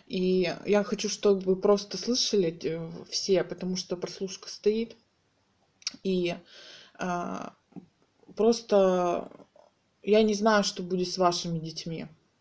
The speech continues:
Потому что этот город — это самое ужасное, наверно, что вообще в, в мире может быть, когда маньяки, насильники, которые всю жизнь издеваются над человеком,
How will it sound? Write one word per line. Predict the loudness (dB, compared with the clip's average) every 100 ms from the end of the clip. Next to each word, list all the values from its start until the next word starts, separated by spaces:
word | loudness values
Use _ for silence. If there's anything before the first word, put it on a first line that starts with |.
| _
Потому | -4 -2 -2
что | 0 2 2
этот | 2 4
город — | 6 8 4 2
это | -2 0 -2 -4 -8 -20 -20 _
самое | 2 4 4 2
ужасное, | 4 4 2 2 -4
наверно, | -2 0 0 -2 -6
что | -8 -6 -6
вообще | -6 -6 0 2 2 0 -8 -18 -20 -20 -14
в, | -8 -6 -4 -6 -8 -14 _ _ _ _ _ _ -20 _ _ _ _ _ _ _ _ -14
в | -4 2
мире | 4 6 6 6
может | 4 2 0 0
быть, | 0 0 -2 -10 _ -6
когда | -4 2 2 2 -2 -12 _ _ _ _ _ _ -20 -20 _ 0
маньяки, | 2 4 4 4 2 -2 -6 -8 -8
насильники, | -4 -2 0 2 4 2 0 -8 -10 -2
которые | 2 2 2
всю | -2 -4 -4
жизнь | 0 -2 0 -2
издеваются | 0 2 4 4 2 -2
над | -6 -6
человеком, | -4 -2 2 2 0 -8 -10